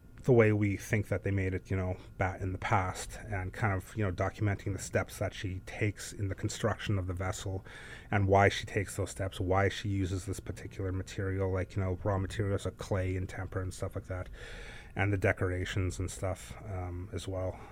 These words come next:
'Cause a lot of this type of information was lost through colonization, through residential schools and stuff, and that's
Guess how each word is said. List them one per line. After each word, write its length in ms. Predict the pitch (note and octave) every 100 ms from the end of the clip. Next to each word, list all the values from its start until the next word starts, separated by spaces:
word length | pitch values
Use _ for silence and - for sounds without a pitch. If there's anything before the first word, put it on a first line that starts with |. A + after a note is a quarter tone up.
| - - - -
'Cause 120 | B2+
a 40 |
lot 220 | A#2+ C#3
of 140 | B2 -
this 180 | A2+ -
type 280 | - A2+
of 100 | -
information 560 | G#2 - G#2 G2 - G2+
was 160 | F2 F#2+
lost 340 | F#2 F#2 -
through 140 | F#2+
colonization, 800 | - F#2 F#2 F2+ F2+ F#2+ - F#2+
through 160 | - G2
residential 540 | F#2 F2+ F#2 F#2 F#2+
schools 360 | - - F#2 -
and 100 | F#2+
stuff, 300 | - F#2+ G2+
and 80 | G2
that's 240 | F#2+